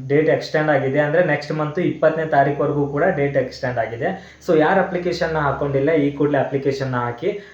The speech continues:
ಅಪ್ಲಿಕೇಶನಲ್ಲಿ ತುಂಬ ಸರ್ವರ್ ಇಶ್ಯೂ ಇತ್ತು ಟೂ ಡೇಸಿಂದ, ಯಾರ್ದು ಅಪ್ಲಿಕೇಶನ್ ಹಾಕ್ಲಿಕ್ಕೆ ಆಗ್ತಾ ಇಲ್ಲ ಆಗಿತ್ತು. So, ಅವರೆಲ್ಲ ಇವಾಗ ನೀವು, ಆ, ಯ-, ಆ, ನೆಕ್ಸ್ಟ್ ಮಂತ್ ಇಪ್ಪತ್ತನೇ ತಾರೀಕುವರೆಗೂ, ಅಂದ್ರೆ ಡಿಸೆಂಬರ್,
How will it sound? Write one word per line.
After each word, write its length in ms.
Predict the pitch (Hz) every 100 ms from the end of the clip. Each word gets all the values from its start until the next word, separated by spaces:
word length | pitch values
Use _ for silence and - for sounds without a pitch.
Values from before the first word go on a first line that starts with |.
| 139
ಅಪ್ಲಿಕೇಶನಲ್ಲಿ 760 | 135 180 180 175 170 165 175
ತುಂಬ 220 | 170 156 165
ಸರ್ವರ್ 400 | 147 143 151 151
ಇಶ್ಯೂ 240 | 139 147
ಇತ್ತು 200 | 135 147
ಟೂ 160 | 139 131
ಡೇಸಿಂದ, 400 | 135 135 127 131
ಯಾರ್ದು 360 | 147 120 139
ಅಪ್ಲಿಕೇಶನ್ 440 | 139 139 135 135 139
ಹಾಕ್ಲಿಕ್ಕೆ 420 | 127 123 139 127
ಆಗ್ತಾ 240 | 117 139
ಇಲ್ಲ 120 | 131
ಆಗಿತ್ತು. 520 | 117 113 117 165 202 - - -
So, 140 | 180 170
ಅವರೆಲ್ಲ 300 | 175 175 170
ಇವಾಗ 320 | 165 160 196
ನೀವು, 540 | 190 190 214 202 -
ಆ, 160 | 143 143
ಯ-, 160 | 139 147
ಆ, 280 | 143 139
ನೆಕ್ಸ್ಟ್ 320 | 139 143 - 156
ಮಂತ್ 460 | 156 156 226 - - _ 143
ಇಪ್ಪತ್ತನೇ 480 | 131 180 180 185
ತಾರೀಕುವರೆಗೂ, 840 | 165 151 143 139 135 143 139 131 131
ಅಂದ್ರೆ 420 | 135 180 220 139
ಡಿಸೆಂಬರ್, 680 | 127 147 143 160 208 -